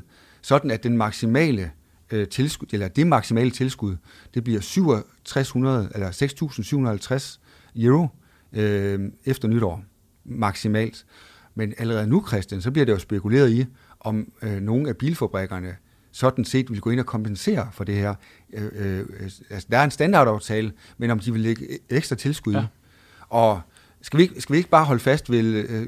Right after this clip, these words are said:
Speaker 1: lad os parkere spekulationer og så sige, at, øh, tilskuddet maksimalt kommer, kommer til at være de her, øh, seks tusind syv hundrede og halvtreds euro. Og det, synes jeg, er en blød landing i forhold til, hvad vi kunne forvente.
Speaker 2: Ja,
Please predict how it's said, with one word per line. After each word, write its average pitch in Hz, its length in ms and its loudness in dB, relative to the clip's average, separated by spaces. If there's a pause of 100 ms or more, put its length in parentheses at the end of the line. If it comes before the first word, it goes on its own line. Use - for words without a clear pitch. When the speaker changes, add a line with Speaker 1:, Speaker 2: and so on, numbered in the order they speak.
Speaker 1:
lad 117 140 2
os 113 80 0
parkere 127 480 2
spekulationer 117 680 -2
og 104 100 -4
så 113 80 -6
sige, 139 280 -2 (340)
at, 117 220 -6
øh, 104 100 -2
tilskuddet 131 440 0
maksimalt 123 500 2
kommer, 104 300 -2 (120)
kommer 101 440 -6 (300)
til - 140 2
at 123 100 6
være 101 100 0
de 110 180 -2
her, 104 340 2
øh, 101 140 -6
seks 131 240 -4
tusind 110 400 -6
syv - 160 -4
hundrede 110 160 0
og 98 40 -2
halvtreds 104 360 -6
euro. 104 260 -2 (720)
Og - 180 -8
det, 180 200 6
synes 170 200 -2
jeg, 151 180 6
er 139 140 2
en 120 80 0
blød 190 180 4
landing 127 440 2 (120)
i 117 80 -6
forhold 131 260 2
til, 127 140 -2
hvad 127 160 4
vi 127 80 -4
kunne 110 180 -6
forvente. 101 360 -4 (540)
Speaker 2:
Ja, 165 120 -6